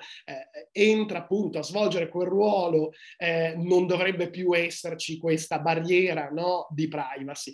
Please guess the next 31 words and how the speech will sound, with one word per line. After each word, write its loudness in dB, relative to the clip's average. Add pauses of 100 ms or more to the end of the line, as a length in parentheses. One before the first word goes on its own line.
(260)
proprio 0
perché -2
stiamo -4
parlando 0
di 0
interessi, -2 (280)
eh, 0 (180)
di -6
interessi -2
generali, 2
stiamo -4
parlando -4
appunto -4
delle 0
decisioni 2
che -4
riguardano -4
ciascuno -2
di -2
noi, 6 (280)
che -6
hanno -4
poi -6
un -4
peso, 0
una -4
ricaduta -6
sulla -8
nostra -4
vita -8
concreta. -2